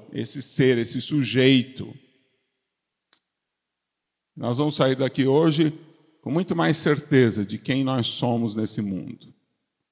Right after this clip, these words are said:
Eu quero que você seja abençoado por essa palavra definitiva, definidora, que vem do Senhor.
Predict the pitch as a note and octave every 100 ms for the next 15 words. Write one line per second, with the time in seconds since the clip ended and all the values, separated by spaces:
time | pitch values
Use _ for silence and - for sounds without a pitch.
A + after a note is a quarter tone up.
0 | - F#2 - G#2+ A2 G#2+ A2+ C#3 B2+ G#2+
1 | - _ - - A#2+ A#2 A#2 B2+ A#2 -
2 | C3 B2 B2+ B2+ A2+ G#2 A#2 A2 - A2
3 | A2 G#2 G#2 A2 A2+ G#2 G2+ C#3+ D3 -
4 | B2+ A#2 - - A#2+ G#2 F#2+ A2 D3 -
5 | C3 A#2 G#2+ A2 A2 G#2 G#2 - _ _
6 | _ _ _ _ _ _ _ _ _ _
7 | - A2 G#2+ G2+ G#2 G2+ A#2+ F#2 D#2+ C#2